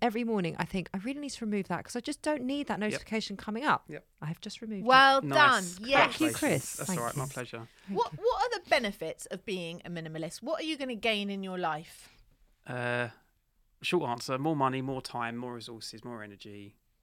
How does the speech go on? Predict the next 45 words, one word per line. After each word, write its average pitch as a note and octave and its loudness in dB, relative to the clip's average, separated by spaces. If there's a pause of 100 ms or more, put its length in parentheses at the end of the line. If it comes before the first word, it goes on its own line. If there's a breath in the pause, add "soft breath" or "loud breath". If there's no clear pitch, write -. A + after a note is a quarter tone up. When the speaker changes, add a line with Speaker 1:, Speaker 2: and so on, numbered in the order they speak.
Speaker 2:
um, G2+ -14 (540)
less A#2 -12
stress, - -14
less A2 -12
hassle, - -14
less G#2 -14
cleaning, G#2 -12 (500 soft breath)
less - -16
tidying G2+ -14
up. - -20 (480 soft breath)
But - 0
ultimately, C3 0
yeah, B2 -2
there's, A#2 -2
Speaker 1:
Sounds - -6
Speaker 2:
there's D#3+ -4
Speaker 1:
good. - -18
Speaker 3:
Love F3+ 2
Speaker 2:
yeah, F#3 4
Speaker 3:
it. - -2 (120)
Speaker 2:
yeah, D3+ 0
so, C#3 -2
um, C3+ -6
it's D3+ -10
not D3+ -4
a - -18
bad B2+ -6
trade-off, - -12
right? C#3 -6
You C#3 -8
know, F3 0
Speaker 1:
No. D#3 -2
Speaker 2:
get D3+ 0
rid C3 -8
of B2+ -10
some B2 -10
of - -10
your A#2 -10
stuff B2 -12
and A#2+ -10
gain C3+ -2
Speaker 1:
Yeah. D3+ -2
Speaker 2:
all C3+ -4
this A#2+ -8
other, A2+ -14